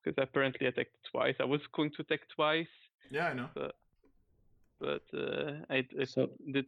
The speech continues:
Speaker 1: like, them twice instead of, like, attack, damage, attack, damage, and they're both,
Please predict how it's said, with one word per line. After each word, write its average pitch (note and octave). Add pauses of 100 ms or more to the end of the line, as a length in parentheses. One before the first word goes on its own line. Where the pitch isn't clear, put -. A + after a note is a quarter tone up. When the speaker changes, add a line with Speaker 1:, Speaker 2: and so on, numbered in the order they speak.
(100)
Speaker 1:
like, B2+
them B2+
twice B2+
instead C3
of, B2
like, B2
attack, B2
damage, B2
attack, A#2
damage, B2+
and F#3+
they're B3+
both, A#3+